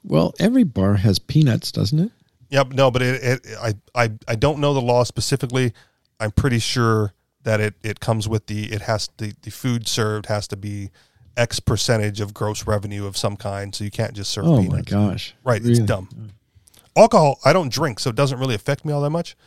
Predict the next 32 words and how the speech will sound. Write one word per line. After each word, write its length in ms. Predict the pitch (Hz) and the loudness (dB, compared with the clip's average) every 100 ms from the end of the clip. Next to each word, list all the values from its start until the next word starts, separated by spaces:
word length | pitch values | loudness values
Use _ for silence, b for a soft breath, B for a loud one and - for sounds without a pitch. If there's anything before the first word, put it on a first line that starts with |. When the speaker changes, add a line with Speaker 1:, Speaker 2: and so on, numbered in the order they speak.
| _ _ _ | _ _ _
Speaker 2:
But 120 | 127 127 | -2 2
alcohol 280 | 175 156 | 4 4
is 80 | 131 | 4
one 120 | 131 | 2
of 40 | 123 | 0
the 40 | |
dumbest 380 | 104 123 127 - | 0 -2 -2 -4
things 340 | 135 98 92 - _ - | -4 -6 -10 -18 _ -4
about 260 | 113 117 110 | 2 2 2
New 80 | |
Hampshire 320 | 107 107 - - _ | -4 -6 -10 -20 _
'cause 200 | 127 101 | -4 -2
there's 300 | 120 101 101 | 0 0 0
that 400 | 113 175 - - _ _ _ _ - | 0 0 -4 -20 _ _ _ _ -4
and 120 | 123 | -2
the 40 | 123 | 0
fact 320 | 135 131 - | 2 2 2
that 400 | 117 110 - - _ - | 2 2 -2 -12 _ -8
the 100 | 123 | -4
state 380 | - - 151 143 | -2 0 -2 -2
controls 640 | - 123 - 127 123 113 | -6 -6 -2 0 -2 -4
all 200 | - 117 113 | -4 -4 -2
the 80 | 110 | -6
liquor 280 | 107 - _ _ _ _ _ - | -8 -12 _ _ _ _ _ -8
except 240 | - 120 | -6 -4
for, 60 | 113 | -4
like, 180 | 98 - | -4 -4
two 160 | 139 | -4
stores 500 | 120 113 98 92 - - _ _ _ - | -4 -6 -8 -12 -16 -18 _ _ _ -10
in 100 | 120 | -8
the 60 | |
state. 280 | 110 104 90 | -6 -8 -10